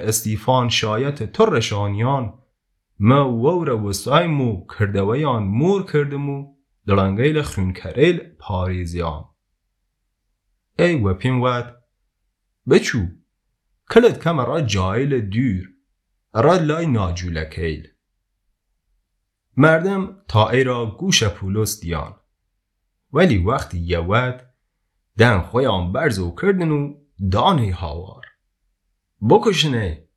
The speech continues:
ئی جور کەسیک نەبایە وە بانە زەوی بمینە.» وە وەختە کە هاوار کردیان و بەتیەگانیان وە بان سەریان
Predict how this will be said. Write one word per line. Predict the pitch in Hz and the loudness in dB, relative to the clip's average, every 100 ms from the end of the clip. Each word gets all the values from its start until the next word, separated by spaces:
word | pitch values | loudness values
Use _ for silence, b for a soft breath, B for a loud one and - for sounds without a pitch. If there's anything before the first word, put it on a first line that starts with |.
| _ _ _ _ _ | _ _ _ _ _
ئی | 123 127 | 4 4
جور | 123 127 | 2 -4
کەسیک | 110 147 160 156 131 110 | -2 0 0 0 0 0
نەبایە | 113 165 185 170 147 | 0 0 0 0 -2
وە | 135 117 | -2 -2
بانە | 113 104 101 | -2 -2 -4
زەوی | 98 107 98 95 | -2 -2 -2 -4
بمینە.» | 98 95 90 78 76 _ _ _ _ _ _ _ _ _ _ _ _ _ _ 107 | -4 -4 -6 -8 -12 _ _ _ _ _ _ _ _ _ _ _ _ _ _ 4
وە | 98 90 | 4 4
وەختە | 101 98 - 87 | 2 0 -4 -10
کە | - 87 | -8 -8
هاوار | 92 95 147 190 - | -4 0 0 0 -2
کردیان | 98 90 90 87 85 | -6 -4 -4 -4 -4
و | 85 | -2
بەتیەگانیان | 95 95 101 92 92 160 175 117 95 90 | -2 -2 -4 -4 -2 -2 0 -2 -2 -2
وە | 90 90 | -4 -2
بان | 139 143 | 0 0
سەریان | 98 - - 156 92 82 | -4 -6 -6 -4 -2 -4